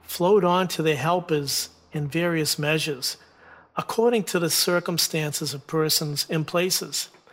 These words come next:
And that's how the Holy Spirit works, that depending upon the situation, depending upon the people involved,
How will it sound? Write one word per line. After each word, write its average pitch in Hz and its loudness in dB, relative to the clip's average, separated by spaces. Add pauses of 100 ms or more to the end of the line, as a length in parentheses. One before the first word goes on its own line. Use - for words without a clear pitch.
(360)
And 170 2
that's 175 2
how 170 2
the 165 2
Holy 160 2
Spirit 160 0
works, 180 -4
that 151 -4 (920)
depending 185 0
upon 180 2
the 165 2
situation, 165 0 (280)
depending 170 0
upon 165 2
the 160 2
people 160 -2
involved, 151 2